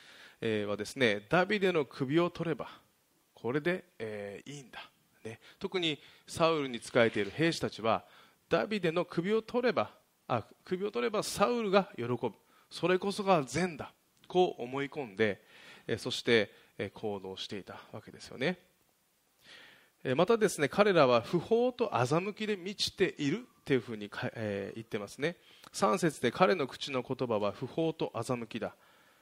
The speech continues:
彼は知恵を得ることも善を行うこともやめてしまっている。」ほら、違う訳では、「悟く正しく行動することをやめている」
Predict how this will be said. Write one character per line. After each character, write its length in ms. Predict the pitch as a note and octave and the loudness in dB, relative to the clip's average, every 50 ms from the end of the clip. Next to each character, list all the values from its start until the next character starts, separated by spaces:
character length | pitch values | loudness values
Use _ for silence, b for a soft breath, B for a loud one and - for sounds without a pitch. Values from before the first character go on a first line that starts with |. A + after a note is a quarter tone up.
| b b - | b b 0
彼 180 | - E3+ E3+ | 6 8 10
は 120 | D#3+ C#3 B2 | 10 10 8
知 200 | - - - E3 | 6 4 4 6
恵 40 | F#3+ | 6
を 100 | A3+ G#3+ | 6 6
得 120 | F#3+ F3 | 6 4
る 80 | E3+ E3 | 2 2
こ 120 | D3+ C3+ | 0 -2
と 100 | - B2 | -2 -2
も 120 | A2 A2 | -4 -4
善 300 | A2 - D#3+ F3 F3 - | -4 -2 -2 0 0 0
を 60 | B2+ A#2+ | -2 -2
行 140 | - C3+ | -2 -2
う 200 | C3 C3 B2 A#2+ | -2 0 0 0
こ 100 | A#2+ - | -2 -4
と 100 | - - | -4 -4
も 200 | B2+ A#2+ G#2 G2+ G#2+ A2+ | -6 -6 -8 -10 -12 -12
や 100 | A2 A2+ | -8 -6
め 100 | B2+ C#3 | -4 -4
て 100 | - D#3 | -4 -4
し 120 | - - | -6 -6
ま 60 | D3+ C#3+ | -8 -8
っ 40 | |
て 120 | - - B2 | -8 -8 -10
い 20 | - | -10
る。」 40 | - _ _ _ _ _ _ _ _ _ _ _ _ _ _ _ _ _ _ _ _ _ _ _ _ _ _ - - | -12 _ _ _ _ _ _ _ _ _ _ _ _ _ _ _ _ _ _ _ _ _ _ _ _ _ _ -8 -2
ほ 60 | - | 0
ら、 60 | D3+ C3 | 0 2
違 200 | - - - E3+ G3+ G#3+ A3+ | 2 0 2 4 4 6 6
う 40 | A#3+ | 4
訳 180 | A#3 - - | 4 2 2
で 100 | G3 C3+ | 2 4
は、 240 | A2+ B2 A#2 G2 b b b b b b b b b b b | 4 4 2 2 b b b b b b b b b b b
「悟 400 | - - - F3 F#3 - B3+ C4+ | -8 -2 0 0 0 0 -2 -4
く 140 | - C4+ A#3 | -4 -6 -6
正 360 | - C3 C#3+ C#3 E3 F#3 F#3 | -4 0 4 4 4 4 2
し 40 | - | 0
く 140 | - G3 D3+ | -4 -6 -4
行 280 | - - D#3+ D#3+ D#3+ | -2 0 0 0 0
動 160 | D#3+ E3+ E3 | 0 0 -2
す 140 | D3+ - - | -2 -4 -6
る 120 | D#3+ E3 D#3+ | -8 -6 -4
こ 140 | E3 D#3+ | -4 -4
と 140 | D3+ - C#3+ | -2 0 -2
を 80 | A#2 G#2 | -2 -2
や 160 | G#2 G2+ G#2+ | -2 -4 -2
め 160 | A#2 C#3 D3+ | 0 0 0
て 280 | D3 - E3 E3 E3+ - | 0 0 0 -2 -2 -2
い 160 | - D3 D#3+ | -4 -4 -4
る」 160 | E3 G3+ A#3 | -4 -4 -8